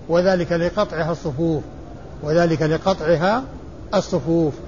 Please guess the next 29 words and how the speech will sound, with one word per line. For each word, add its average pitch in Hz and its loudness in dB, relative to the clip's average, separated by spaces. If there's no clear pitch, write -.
وقد 196 2
أورد 262 4
النسائي 208 2
حديث 190 0
أنس 202 -2
بن 190 0
مالك 180 2
رضي 165 0
الله 165 2
عنه 170 2
عن، 175 0
عن، 160 2
عن، 190 -2
عن 156 0
عبد 160 2
الحميد 180 2
بن 165 4
محمود 196 2
أنه 185 6
قال: 185 4
"صلينا 202 2
مع 180 0
أنس 180 0
بن 175 0
مالك 175 0
مع 170 2
أمير 190 2
من 180 2
الأمراء 208 2